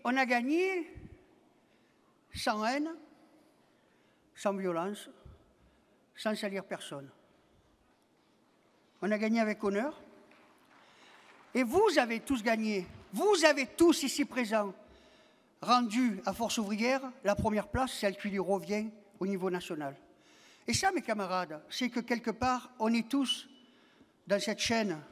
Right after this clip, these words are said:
syndicale, un petit maillon, et que si chacun de nous, euh, s'accroche à l'autre, la chaîne, elle va être indestructible. Euh, je disais à mon amie Martine hier, puisque je vais quitter, euh,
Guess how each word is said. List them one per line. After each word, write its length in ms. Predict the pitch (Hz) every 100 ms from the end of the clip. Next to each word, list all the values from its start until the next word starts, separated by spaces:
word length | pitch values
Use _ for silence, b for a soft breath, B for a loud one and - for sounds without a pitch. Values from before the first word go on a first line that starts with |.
| -
syndicale, 720 | - 180 180 - 262 262 143 - B B B B -
un 80 |
petit 160 | 185 220
maillon, 440 | 202 175 170 214 208 -
et 100 | 202
que 380 | 196 240 233 226
si 420 | 185 - 262 240 -
chacun 380 | - 226 240 240
de 120 | 226
nous, 380 | 220 233 214 190 -
euh, 140 | 180
s'accroche 580 | 180 220 202 220 214 - -
à 80 | 175
l'autre, 400 | 185 226 - 143 B B B
la 140 | 190
chaîne, 240 | 185 226 202
elle 80 |
va 100 | 175
être 220 | 185 - -
indestructible. 880 | 196 202 - - 180 - 190 196 143 _ b b b b b -
Euh, 420 | 175 180 170 175 180 B B B B B B B _ _ _ _ _ b b b b
je 100 | 226
disais 300 | 254 254 339
à 40 | 294
mon 140 | 247
amie 200 | 233 247
Martine 420 | 233 - 311 311
hier, 280 | 202 220 -
puisque 380 | - - 233 214
je 140 | 202
vais 160 | 196 190
quitter, 440 | - 185 233 220
euh, 300 | 185 165 165